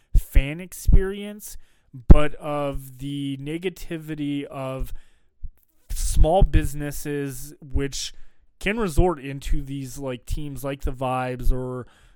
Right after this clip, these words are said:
the Snow Sox or things like that, of how much hatred they're getting. Um, the Vibes got so much hatred for their name, their logo,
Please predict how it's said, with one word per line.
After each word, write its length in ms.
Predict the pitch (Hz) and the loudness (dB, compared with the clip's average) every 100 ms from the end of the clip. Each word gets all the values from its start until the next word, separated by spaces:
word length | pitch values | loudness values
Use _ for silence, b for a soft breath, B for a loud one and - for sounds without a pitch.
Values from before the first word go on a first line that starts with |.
| B | B
the 460 | 127 135 135 131 127 | -14 -8 -6 -6 -8
Snow 480 | - - 156 151 151 | -8 -6 -4 6 8
Sox 500 | - 139 131 - 143 | 8 4 -4 -4 -8
or 80 | |
things 340 | 131 156 147 131 | 0 0 2 4
like 240 | 135 131 | 4 2
that, 340 | 135 127 127 123 | -10 -10 -10 -10
of 340 | 139 127 120 B B B B | -12 -10 -12 B B B B
how 460 | - - 170 185 208 | -8 -6 -4 -4 -6
much 640 | 185 151 147 139 - - - - | -8 -6 -6 0 2 0 -2 -18
hatred 920 | - - 147 170 - - 135 117 113 113 - - _ _ _ - | -16 -12 -10 4 6 6 4 -4 -10 -14 -16 -20 _ _ _ -20
they're 400 | 151 151 151 143 | -10 -4 -4 -4
getting. 640 | 123 143 139 131 120 107 - - _ _ - | -6 -8 -8 -12 -14 -20 -20 -20 _ _ -16
Um, 320 | 127 123 120 | -12 -12 -10
the 80 | 131 | -8
Vibes 420 | 156 180 170 - | -4 -4 -6 -8
got 240 | 139 120 | -8 -6
so 480 | - - - 160 165 | 0 0 2 0 0
much 460 | 156 139 127 - - | -8 -10 -10 -10 -12
hatred 560 | 135 139 135 - 135 | -12 -12 -6 -4 -4
for 200 | - 135 | -8 -14
their 300 | 120 127 120 | -12 -12 -14
name, 560 | 117 120 135 151 170 147 | -14 -16 -14 -14 -14 -14
their 300 | 127 120 120 113 - | -14 -14 -14 -18 -14
logo, 640 | 139 160 160 160 156 156 | -8 -8 -6 -6 -6 -8